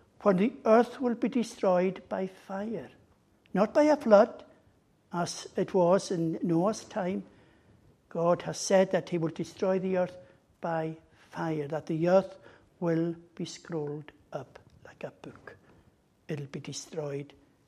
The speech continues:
by fire. And we are reminded how these things so quickly can develop.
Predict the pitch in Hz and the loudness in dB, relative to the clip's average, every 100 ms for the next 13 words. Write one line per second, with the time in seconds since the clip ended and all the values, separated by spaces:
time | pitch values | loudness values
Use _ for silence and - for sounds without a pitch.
0 | _ _ 147 131 131 139 _ _ 151 131 | _ _ -12 -12 -16 -20 _ _ -20 -18
1 | 127 147 _ _ _ _ _ _ _ - | -18 -20 _ _ _ _ _ _ _ -12
2 | 175 190 190 202 208 214 240 - 175 165 | -6 -2 0 0 -2 -2 -2 -2 -2 -2
3 | 180 180 - 170 - - - - - - | -6 -6 -6 -6 -8 -16 -20 -20 -18 -4
4 | 208 180 165 - 233 240 - 254 190 - | 2 2 0 -4 0 0 0 0 0 -2
5 | - 165 156 151 - - - 175 208 285 | -8 -4 -4 -6 -12 -8 -2 0 0 -2
6 | 196 | -4